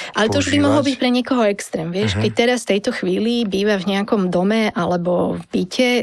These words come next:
Speaker 1: verím tomu, že už, že je to pre neho extrém, že teraz má tam liať nejakú takúto vodu. Že myslím si, že už to je naozaj zase, že o tom, že sa začnú možno tie bytové domy už stavať s týmto systémom, že naozaj to bude zachytávať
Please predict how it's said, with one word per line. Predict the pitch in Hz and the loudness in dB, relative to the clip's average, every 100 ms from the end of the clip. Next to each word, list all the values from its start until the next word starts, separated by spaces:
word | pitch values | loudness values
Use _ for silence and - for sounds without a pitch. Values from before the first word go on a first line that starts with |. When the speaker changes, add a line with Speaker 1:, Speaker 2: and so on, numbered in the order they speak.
| - | -2
Speaker 1:
verím | 208 202 196 208 | -2 0 2 0
tomu, | 190 190 | -2 -2
že | 190 - | -2 -4
už, | 208 202 | -4 -4
že | 175 | -2
je | 180 | -2
to | 175 | -2
pre | 180 185 | -2 0
neho | 185 | 2
extrém, | 180 165 - 175 | 0 -2 -4 -4
že | 175 175 | -2 -4
teraz | 175 175 175 | -2 -2 -2
má | 175 | -4
tam | 175 180 | -2 -2
liať | 180 180 | 0 -2
nejakú | 196 214 214 | -2 -4 -6
takúto | 202 - 196 196 | -8 -8 -8 -6
vodu. | 180 165 202 - - - - - | -4 -4 -4 -8 -10 -10 -10 -6
Že | 208 208 | 0 2
myslím | 214 - 220 | 0 0 -2
si, | - | -2
že | 220 208 | 0 0
už | 202 208 | 0 -2
to | - 214 | -2 0
je | 196 | 2
naozaj | 190 196 202 196 | 2 0 0 0
zase, | 190 190 - | 0 -2 -2
že | 190 190 | -4 -4
o | - 185 | -4 -2
tom, | - 190 190 | 0 0 2
že | 190 185 | 0 -2
sa | 190 208 | -2 -6
začnú | - 214 196 185 - | -4 -2 0 0 -2
možno | 202 180 190 | 0 0 -2
tie | 185 190 | -2 0
bytové | 190 185 202 185 | 0 0 0 2
domy | 175 175 180 | 0 0 0
už | - 170 | -2 -4
stavať | - - 175 175 | -6 -4 -2 -2
s | 175 - | -4 -6
týmto | 185 175 - | -2 -2 -2
systémom, | - 170 - 170 170 180 | -4 -6 -2 0 0 -2
že | 180 180 - - - | -2 -4 -8 -10 -4
naozaj | 214 190 202 185 | 0 0 0 -2
to | 175 | -2
bude | 185 185 | 0 0
zachytávať | 185 185 185 185 180 180 | 0 -4 -4 -2 -2 0